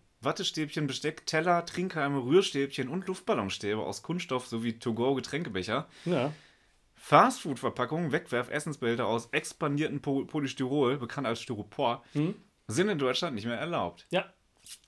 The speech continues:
Speaker 2: Finde ich
Speaker 1: Hast du
Speaker 2: gut.
Speaker 1: das, hast du das auch
Speaker 2: Ja.
Speaker 1: rausgefunden? Ah, okay, das ist ja interessant.
Speaker 2: Also das ist auch eine Sache, die, die, die ich richtig gut fand, ja. Also ich hab ja schon gesagt, vielleicht gibt's einen kleinen Lifestyle-Wandel und ich find einfach, auch da gibt's Alternativen, ne? Ähm,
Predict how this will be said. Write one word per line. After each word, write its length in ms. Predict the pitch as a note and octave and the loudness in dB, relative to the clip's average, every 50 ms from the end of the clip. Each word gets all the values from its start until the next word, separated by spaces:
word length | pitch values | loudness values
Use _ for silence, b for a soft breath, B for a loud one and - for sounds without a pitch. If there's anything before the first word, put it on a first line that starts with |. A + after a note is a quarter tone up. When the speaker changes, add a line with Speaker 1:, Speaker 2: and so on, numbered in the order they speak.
| _ _ _ | _ _ _
Speaker 2:
Finde 180 | - - E3 G3 | -4 0 2 2
ich 40 | C4 | 4
Speaker 1:
Hast 80 | - | 4
du 40 | G3 | 4
Speaker 2:
gut. 80 | E3 B2+ | 4 4
Speaker 1:
das, 120 | A#2 - | 4 2
hast 140 | C3+ C3+ - | -2 -2 -2
du 40 | E3+ | -4
das 140 | D#3 D3 D3 | -6 -6 -4
auch 220 | G#2+ C#3 E3 - - | -4 -6 -6 -4 -2
Speaker 2:
Ja. 140 | A2+ G2+ G#2 | 0 0 2
Speaker 1:
rausgefunden? 580 | G#2+ G#2 - A2 - - G#2 F#2 E2 E2+ F2+ F2+ - | 0 0 -2 -8 -10 -10 -10 -8 -8 -10 -14 -12 -10
Ah, 240 | A2+ G2+ F2 D#2+ F2+ - _ | -8 -8 -8 -10 -12 -18 _
okay, 220 | _ - - F#2 F2 | _ -12 -10 -8 -8
das 100 | F2 F2+ | -8 -8
ist 40 | |
ja 60 | G2 G2+ | -10 -10
interessant. 200 | G2 F#2+ - - C#3 | -10 -8 -4 -2 0
Speaker 2:
Also 60 | B2+ | 2
das 100 | - C#3 | 2 0
ist 80 | D3 F3 | 0 0
auch 80 | E3+ E3 | -2 0
eine 120 | E3 D3+ | 0 0
Sache, 260 | C3+ E3 D#3 - E3+ | -2 -2 -2 -2 -4
die, 300 | D3 C#3 C#3+ C#3+ C#3 C3 B2 | -2 0 0 0 0 0 -2
die, 300 | B2 B2+ B2+ B2+ B2+ A#2+ | -4 -4 -4 -4 -4 -4
die 140 | B2 C#3 C#3+ | -4 -4 -4
ich 120 | C#3 - | -4 -4
richtig 300 | - E3 D#3+ - E3+ D3+ | -4 -6 -4 -4 -8 -8
gut 240 | - E3 F#3 F3+ F3 | -4 -4 -6 -4 -6
fand, 340 | - - A2 G2 G2 F#2+ F#2+ | -6 -4 -4 -4 -4 -6 -6
ja. 220 | G#2 G#2+ A#2 C3+ | -4 -2 -2 -2
Also 360 | C3+ B2 A2+ A#2+ A#2+ A#2 A#2 B B B B B B B _ _ _ _ | -2 -2 0 0 0 0 -2 B B B B B B B _ _ _ _
ich 60 | _ | _
hab 100 | C3 B2 | -6 -2
ja 80 | C#3 C3 | 0 0
schon 200 | B2+ - C#3+ C3+ | 0 0 0 0
gesagt, 460 | C3 A#2 A2+ C#3 D3+ - - - - - - - - | 0 0 0 0 0 -2 -6 -16 -20 -20 -20 -20 -18
vielleicht 460 | - - C3 B2+ C3+ C#3 C3+ - - | -8 -2 2 2 2 2 0 -6 -10
gibt's 220 | C#3+ C#3 - - | -10 -10 -8 -6
einen 120 | - C#3 B2 | -4 -4 -4
kleinen 340 | - C#3+ C3 C3 B2+ B2+ B2 | -2 -2 -2 -2 -2 -2 -2
Lifestyle-Wandel 840 | A#2 A#2+ C3 E3 E3 - - E3+ E3 D#3+ D3 D3 D#3 E3+ E3 E3 E3 | 0 0 -2 -2 -4 -6 -4 -2 -2 0 0 0 -2 -2 -2 -4 -4
und 320 | E3 C#3+ B2+ A#2+ A#2+ - - - - _ | -4 -4 -4 -6 -8 -12 -18 -20 -12 _
ich 140 | D3+ - - | -10 -10 -6
find 240 | - - D3+ - D#3+ | -4 -2 -2 -2 0
einfach, 480 | D3 C#3 C#3+ C#3+ - C#3+ B2 - - | 0 0 0 0 -2 -2 -4 -4 -8
auch 140 | - A2+ - | -10 -10 -10
da 340 | - - B2 B2 C#3 D3+ D#3+ | -6 -4 0 0 2 0 0
gibt's 220 | D#3 C#3+ - - | -2 -8 -10 -10
Alternativen, 800 | - C#3+ C3 B2 C3 A#2+ A2 G#2+ - - D3 D#3 E3 F3 G3 F3+ - - _ | -6 -6 -6 -4 -6 -8 -8 -10 -8 -6 -6 -4 -4 -4 -6 -8 -8 -12 _
ne? 200 | A#2 B2+ C#3+ D3 b b b b b b b b b b b b _ | -6 -6 -6 -6 b b b b b b b b b b b b _
Ähm, 240 | - A#2 G#2 G#2 G#2+ | -8 -8 -8 -8 -14